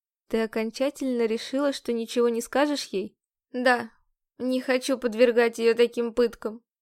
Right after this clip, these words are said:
Даже папа не сумеет ее успокоить. А впереди еще и Софья с Марией.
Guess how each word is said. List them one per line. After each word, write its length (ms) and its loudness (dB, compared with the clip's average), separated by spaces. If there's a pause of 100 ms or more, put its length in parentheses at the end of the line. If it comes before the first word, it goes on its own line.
(100)
Даже 340 2
папа 340 2
не 180 -4
сумеет 480 -2
ее 200 0
успокоить. 720 2 (320)
А 100 -2
впереди 600 -2
еще 220 -4
и 100 0
Софья 420 4
с 140 -4
Марией. 520 -2